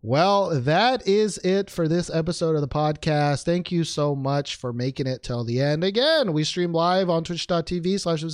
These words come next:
this week in K-pop. Every Sunday, three P M Central Time is when it starts. You could join in. This could be your year. Twenty twenty-one could be the year that you get a call in, you know?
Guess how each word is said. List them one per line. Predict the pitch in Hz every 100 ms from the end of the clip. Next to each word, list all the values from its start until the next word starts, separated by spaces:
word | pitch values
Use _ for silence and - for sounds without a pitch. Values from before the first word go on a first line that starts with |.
| 165 160 - -
this | 165
week | 175 156
in | 160
K-pop. | 226 233 196 190 - - - - _ _ _
Every | 113 120
Sunday, | - 220 208 196
three | 190 190
P | 185 180
M | 180 175
Central | 185 180
Time | 170 170 170
is | 160
when | 160
it |
starts. | - 247 277 262 - - - - - - _ _ _ _
You | 117 147
could | 180 214 165
join | 196 208 233
in. | 170
This | 202
could | - 226
be |
your | 233 240
year. | 226 240 262
Twenty | - 190 214
twenty-one | 220 220 220 247
could | 214 196
be | 196
the | 196 185
year | 196 226 226 220 202 _ _ _ _ _ _
that | 180
you | 196
get | 202
a | 190
call | - 196 202
in, | 226 156 110 _ _ _
you | 147
know? | 185 220